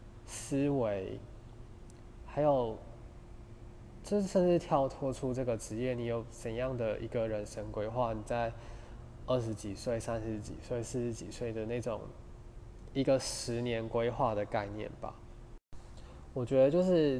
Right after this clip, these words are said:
今年的三个月我请假期间，我甚至一度想说，我是不是就，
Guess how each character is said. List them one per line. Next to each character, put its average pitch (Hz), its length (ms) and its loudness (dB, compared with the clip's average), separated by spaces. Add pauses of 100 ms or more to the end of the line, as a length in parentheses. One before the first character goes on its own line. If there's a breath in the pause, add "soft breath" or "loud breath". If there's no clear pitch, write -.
今 156 260 4
年 117 280 2
的 131 300 6
三 127 340 2
个 117 180 4
月 117 440 4 (280)
我 120 180 4
请 117 240 -2
假 123 220 6
期 - 180 -6
间， 120 100 0
我 117 80 0
甚 139 160 0
至 135 100 2
一 117 80 0
度 123 160 0
想 110 220 -4
说， 113 120 0
我 110 80 0
是 107 140 -6
不 113 60 0
是 113 120 0
就， 110 300 0